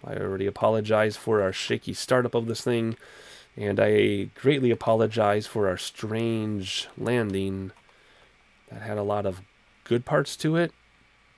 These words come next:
but the bad outweighed the good, unfortunately. And like I said, I already, I already said I have a long way to go. Getting my landings a little better, or a lot better. But that being said, we,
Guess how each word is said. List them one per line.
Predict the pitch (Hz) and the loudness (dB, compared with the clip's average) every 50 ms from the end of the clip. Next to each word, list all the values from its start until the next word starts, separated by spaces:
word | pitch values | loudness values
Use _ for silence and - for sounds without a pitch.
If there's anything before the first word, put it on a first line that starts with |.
| _ - | _ -2
but | 104 98 95 - - | 0 0 0 -2 -6
the | 95 85 | -8 -8
bad | 98 - - 101 107 120 123 123 113 - | -8 -4 0 4 4 6 6 6 4 2
outweighed | - 107 110 - - 104 104 101 - | 0 0 0 0 -2 -2 -4 -4 -4
the | 101 | -6
good, | 95 101 - 98 95 90 | -8 -4 -2 -2 -2 -2
unfortunately. | 87 85 85 - 90 85 - - - 82 80 85 92 85 87 87 - - | -4 -6 -8 -8 -8 -8 -8 -8 -8 -8 -8 -6 -6 -8 -8 -10 -12 -14
And | - 98 | -12 -10
like | 98 95 - | -10 -10 -12
I | - | -12
said, | - - 98 92 | -10 -8 -6 -4
I | 90 | -4
already, | 92 90 87 87 87 85 82 85 - - _ _ _ _ _ _ | -4 -4 -4 -6 -6 -8 -8 -10 -14 -16 _ _ _ _ _ _
I | - | -8
already | 92 85 80 - | -8 -6 -6 -8
said | - - - | -8 -8 -6
I | - | -6
have | 87 82 | -8 -8
a | 80 | -8
long | 82 95 92 98 101 101 92 | -8 -6 -4 -4 -2 -4 -4
way | 87 85 | -6 -6
to | 80 80 | -6 -8
go. | 73 82 82 80 78 85 - - _ _ - - - - - - - - - _ - - | -8 -8 -8 -8 -8 -10 -12 -16 _ _ -20 -20 -20 -20 -20 -20 -20 -20 -20 _ -10 -4
Getting | 107 110 120 120 | 0 2 4 6
my | 131 139 | 6 6
landings | 147 151 156 160 156 156 160 160 156 156 | 6 4 4 4 4 4 4 4 2 4
a | |
little | 151 151 143 147 143 | 4 4 4 4 4
better, | 135 139 131 123 131 131 131 131 | 4 4 4 4 4 4 4 4
or | 131 135 139 | 4 4 4
a | 135 | 4
lot | 127 120 120 120 - | 4 4 2 2 2
better. | - 120 120 117 120 117 117 113 117 - _ _ _ - - - - - - - - - - - - - - _ - | 2 0 2 4 4 4 4 4 0 -4 _ _ _ -20 -20 -20 -20 -20 -20 -20 -20 -20 -20 -20 -20 -20 -14 _ -2
But | 143 | 2
that | 170 185 185 - | 4 4 4 4
being | 175 170 156 | 2 0 0
said, | - - - 190 202 202 165 143 135 131 131 127 123 123 113 - - | -2 -2 4 6 8 10 10 8 6 4 2 0 0 -2 -4 -8 -12
we, | 120 120 127 147 156 160 151 143 127 117 110 104 101 107 | -6 -2 0 0 2 0 0 0 -2 -2 -4 -4 -6 -6